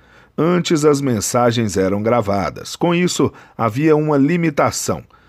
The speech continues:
Com milhares de candidatos, muitos são substituídos ao longo do processo eleitoral.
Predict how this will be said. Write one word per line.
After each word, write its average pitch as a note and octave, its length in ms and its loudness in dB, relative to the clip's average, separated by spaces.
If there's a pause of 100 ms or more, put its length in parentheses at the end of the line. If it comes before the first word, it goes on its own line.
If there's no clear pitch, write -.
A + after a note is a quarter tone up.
(160)
Com - 140 -2
milhares E3+ 400 2
de A#2+ 80 0
candidatos, G2 720 -4 (260)
muitos D#3+ 640 0
são D#3 220 0
substituídos B2+ 840 0
ao D#3+ 120 4
longo D3 320 2
do D3+ 100 0
processo C#3+ 580 0
eleitoral. C3+ 600 2